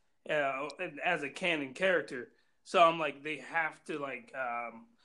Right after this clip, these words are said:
they have to do it different this time around. It's, it's not gonna be the same Broly that we've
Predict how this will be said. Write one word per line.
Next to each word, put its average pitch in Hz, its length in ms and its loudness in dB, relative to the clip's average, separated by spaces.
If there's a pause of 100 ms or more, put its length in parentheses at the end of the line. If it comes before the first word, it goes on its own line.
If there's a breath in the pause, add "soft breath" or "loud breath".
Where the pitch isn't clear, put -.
(240)
they 170 100 0
have 185 220 2
to 196 60 -6
do 185 260 2
it 147 160 -2
different 170 480 -2
this 147 200 -4
time 135 220 0
around. 123 320 2
It's, 151 340 0
it's 151 220 -6
not 165 240 10
gonna 170 160 0
be 165 120 4
the 151 100 -4
same 175 340 2
Broly 165 380 6
that 135 240 4
we've 147 400 -2